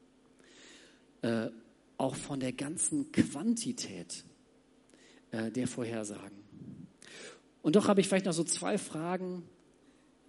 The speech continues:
keine Ahnung, die ich noch so mit in den Raum stellen möchte. Und vielleicht sind die Fragen gut.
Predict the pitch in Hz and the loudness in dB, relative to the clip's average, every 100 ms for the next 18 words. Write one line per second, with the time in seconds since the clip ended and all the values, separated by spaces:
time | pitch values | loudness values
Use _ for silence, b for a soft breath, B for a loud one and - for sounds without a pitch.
0 | - 320 - 269 247 247 240 254 226 269 | -20 -20 -20 -20 -20 -20 -20 -20 -20 -18
1 | 202 - 135 135 135 127 135 147 - 147 | -8 -6 -4 -2 -2 -2 -2 -4 0 -2
2 | 151 151 139 113 147 175 - 113 110 113 | 0 0 -2 -2 -4 -4 -4 -4 -4 -4
3 | - 135 - 175 - 165 156 - 139 139 | -6 -8 -6 -10 -8 -8 -8 -8 -6 -4
4 | 135 147 196 - | -2 0 0 -2